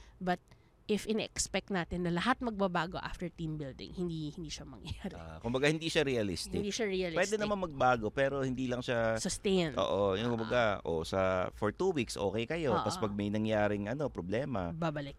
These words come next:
Speaker 2: maglalaglagan na naman kayo,
Speaker 1: Correct.
Speaker 2: magsisisihan kayo, no?
Speaker 1: Correct.
Speaker 2: So, ano yung pwede nating ipayo sa mga immortal na listeners natin,
Speaker 1: Ah, ah.
Speaker 2: tsaka mga nanonood sa atin, yung mga nasa kumpanya?
Speaker 1: Mm-mm.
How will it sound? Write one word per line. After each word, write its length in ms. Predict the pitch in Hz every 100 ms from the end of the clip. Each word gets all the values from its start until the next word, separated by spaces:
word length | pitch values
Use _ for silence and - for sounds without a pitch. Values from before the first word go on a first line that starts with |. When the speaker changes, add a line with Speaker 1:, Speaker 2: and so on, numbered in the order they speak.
| -
Speaker 2:
maglalaglagan 880 | 80 87 92 92 92 95 92 92 98
na 80 | 101
naman 240 | 101 107
kayo, 160 | 156 147
Speaker 1:
Correct. 140 | 101 95
Speaker 2:
magsisisihan 480 | 147 104 107 110 104
kayo, 480 | 123 123 92 80 78
no? 80 |
Speaker 1:
Correct. 240 | - 64 -
Speaker 2:
So, 80 | 104 101 101 - -
ano 140 | 143
yung 80 | 175
pwede 220 | 151 139
nating 320 | 139 131 135 135
ipayo 400 | - 107 107 107
sa 160 | 107
mga 320 | 101 101 98
immortal 480 | 95 90 82 90 92
na 80 | 87
listeners 480 | 87 85 82 80 -
natin, 560 | 76 69 - 80 78
Speaker 1:
Ah, 240 | - - 180
ah. 20 |
Speaker 2:
tsaka 140 | 87
mga 320 | 95 90 92 90
nanonood 400 | 90 87 85 -
sa 160 | 80
atin, 240 | 82 101 123
yung 80 |
mga 160 | 165 170
nasa 240 | 151 -
kumpanya? 560 | 151 143 151 165 127 85
Speaker 1:
Mm-mm. 400 | 226 196 180